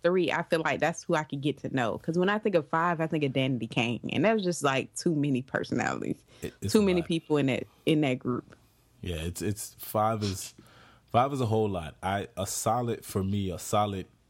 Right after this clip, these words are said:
Speaker 2: four is good. Um, but three, you know, you can get real comfortable with three, but I'm, I'm cool with four. My friend was trying to explain to me that, um, you know, with five, you, everybody can pick their favorite and pick a personality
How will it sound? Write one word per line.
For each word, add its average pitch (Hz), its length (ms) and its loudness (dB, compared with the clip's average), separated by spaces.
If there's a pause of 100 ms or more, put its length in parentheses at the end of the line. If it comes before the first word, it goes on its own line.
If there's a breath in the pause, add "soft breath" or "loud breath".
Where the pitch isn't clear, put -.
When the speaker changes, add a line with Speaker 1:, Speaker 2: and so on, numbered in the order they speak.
(220)
Speaker 2:
four 101 520 0 (100)
is 95 180 -4
good. 98 640 -2 (360 loud breath)
Um, 101 240 0
but 107 200 -4
three, 135 440 0
you 180 80 -4
know, 143 120 2
you 139 160 -4
can 135 100 -2
get 123 160 0
real 117 180 2
comfortable 107 420 -4
with 98 160 -4
three, 101 180 0
but 110 240 -2
I'm, 180 180 0
I'm 151 160 0
cool 147 220 2
with 98 160 -2
four. 92 340 -2
My 101 240 2
friend 107 320 0
was 92 160 -4
trying 92 200 -2
to 85 40 -4
explain 87 380 -4
to - 100 -10
me 85 220 -2
that, 82 320 -4 (520 loud breath)
um, 82 600 -2
you 107 100 2
know, 95 160 2
with 82 280 -4
five, 98 600 2
you, 95 320 0 (560 loud breath)
everybody 113 420 2
can 98 220 -4
pick - 280 -2
their 95 160 -2
favorite 92 500 -2
and 85 100 -6
pick - 180 -4
a 90 40 -4
personality 90 880 -2